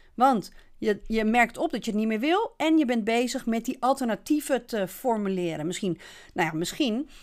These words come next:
we hebben dus vandaag dat coachgesprek en zij spreekt dit naar mij uit. En we hebben voor de rest samen ook nog gebrainstormd.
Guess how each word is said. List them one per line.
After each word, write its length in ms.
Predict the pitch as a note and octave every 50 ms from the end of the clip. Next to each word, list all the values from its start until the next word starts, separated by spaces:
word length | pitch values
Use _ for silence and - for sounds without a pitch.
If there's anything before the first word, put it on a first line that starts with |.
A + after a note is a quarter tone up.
| - -
we 80 | - -
hebben 180 | D4+ D4 C#4 G#3+
dus 160 | A3+ G#3 -
vandaag 280 | - A#3 A3+ A3+ G#3+
dat 160 | F#3+ A3+ G3 -
coachgesprek 640 | - E4+ F#4+ F#4+ - - F#3 - - F#3 G3+ G3+
en 80 | D#4+ C#4+
zij 220 | - D#4+ D#4+ D4+
spreekt 380 | C#4 - - - F4+ F#4 - -
dit 100 | G#3+ F#3
naar 160 | G#3 F#3+ G#3
mij 120 | A3 A#3
uit. 320 | - D4+ F4 G4 F#4+ - -
En 100 | - D4+
we 60 | D#4
hebben 180 | D4 B3 A3+
voor 200 | G#3+ - - A3+
de 60 | G3+ A3
rest 220 | G#3 F#3+ - -
samen 280 | - F3 F3 G3 A#3 F4
ook 120 | F#4+ G#4
nog 140 | G4+ G4 F4+
gebrainstormd. 840 | - A#3+ A3 A#3 G#3+ G3+ F#3+ F#3+ - - E3+ E3 E3 - - -